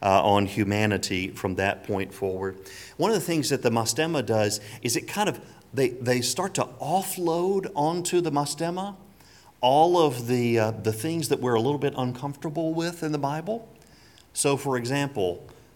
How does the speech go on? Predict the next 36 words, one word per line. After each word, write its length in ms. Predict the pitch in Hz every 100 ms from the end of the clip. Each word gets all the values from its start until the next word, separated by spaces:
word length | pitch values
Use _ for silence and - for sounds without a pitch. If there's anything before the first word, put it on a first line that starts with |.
| -
the 60 | 107
story 260 | 139 131
of 60 | 120
the 80 | 117
sacrifice 640 | 139 135 135 135 123 113
of 80 | 113
Isaac. 480 | 127 113 85 - - - - - _ _ _ _ _ - -
Instead 340 | 107 - 143 139
of 100 | 123
it 100 | 117
being 240 | 110 104
God 680 | 117 202 123 80 82 110 139 - -
who 120 | 123
commands 800 | 123 117 110 110 104 101 101 -
Abraham 560 | 104 101 92 101 95
to 100 | 92
sacrifice 680 | 92 101 92 95 95 87 90
Isaac, 440 | 85 85 82 85 - - -
it's 220 | 113 110 107
the 140 | 101
Mastema 720 | 98 95 - 202 214 87 76 - - - - -
who 360 | 127 113 107 101
persuades, 1080 | 113 107 - 113 107 95 90 85 - - -
uh, 160 | 98 95
Abraham 580 | 98 101 95 95 90 87
to 140 | 92
do 180 | 87 90
this. 460 | 82 - - - - - -
And 120 | - 95
so 140 | 117
you 120 | 107
can 160 | 98 104
kind 280 | 123 151 139
of, 160 | 113
you 80 | 123
know, 120 | 101